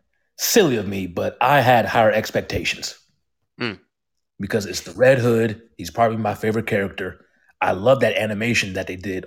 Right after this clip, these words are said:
Speaker 1: on the Red Hood. I thought that
Speaker 2: Mm-hmm.
Speaker 1: was brilliant, to be honest. So I guess I had higher expectations, and I shouldn't have.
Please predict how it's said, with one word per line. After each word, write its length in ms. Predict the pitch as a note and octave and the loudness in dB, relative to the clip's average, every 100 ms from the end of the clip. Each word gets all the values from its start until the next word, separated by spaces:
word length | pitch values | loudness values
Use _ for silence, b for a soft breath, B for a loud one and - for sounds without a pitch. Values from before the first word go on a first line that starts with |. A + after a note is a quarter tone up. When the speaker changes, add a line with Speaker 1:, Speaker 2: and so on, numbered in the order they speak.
| - | 2
Speaker 1:
on 200 | C3 A2+ | 2 2
the 80 | |
Red 220 | F#2+ F2+ E2 | -2 -4 -4
Hood. 300 | F#2+ E2+ - _ _ _ - | -8 -10 -12 _ _ _ -4
I 100 | G#2 | 0
thought 160 | A#2+ | 0
that 80 | A2+ | 0
Speaker 2:
Mm-hmm. 60 | F#2+ | -2
Speaker 1:
was 160 | F2+ _ - | -6 _ -6
brilliant, 600 | B2 D3 B2+ G2 - - | 2 4 4 0 -8 -10
to 80 | F#2 | -6
be 100 | G#2 | 0
honest. 500 | A#2 E3+ - - - _ _ _ _ _ _ _ | 0 -2 -4 -6 -12 _ _ _ _ _ _ _
So 320 | - C#3 A2 | 0 2 2
I 160 | F#2+ G#2+ | 2 0
guess 420 | G#2+ C3+ C3+ - | 4 4 2 0
I 160 | A#2+ | 0
had 480 | A2+ A2+ A#2 G#2+ G#2 - | 2 2 2 0 -4 -10
higher 400 | - B2 A#2 G#2 | -2 2 2 0
expectations, 840 | G#2 - G2+ - G2 F2+ F#2 - | -4 -4 -6 -6 -6 -6 -8 -4
and 120 | G3 F#3+ | 2 2
I 40 | |
shouldn't 380 | D3 G2+ E2 | 2 -2 -6
have. 80 | - | -16